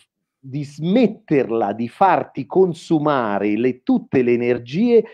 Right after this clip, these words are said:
dalle tue emozioni negative e poi trasformarle invece in emozioni che ti danno la forza e ti danno la spinta. Allora, se è possibile in tre quarti d'ora,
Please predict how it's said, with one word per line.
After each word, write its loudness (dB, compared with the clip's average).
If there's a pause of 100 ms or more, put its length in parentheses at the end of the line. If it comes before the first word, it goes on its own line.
(100)
dalle 2
tue 2
emozioni 2
negative -4 (180)
e 0
poi 0
trasformarle -4
invece -4
in -6
emozioni -2 (220)
che 0
ti -10
danno 2
la 4
forza 2
e -2
ti -8
danno 0
la -4
spinta. -8 (260)
Allora, 2
se -2
è -2
possibile 0
in -2
tre -4
quarti 0
d'ora, -2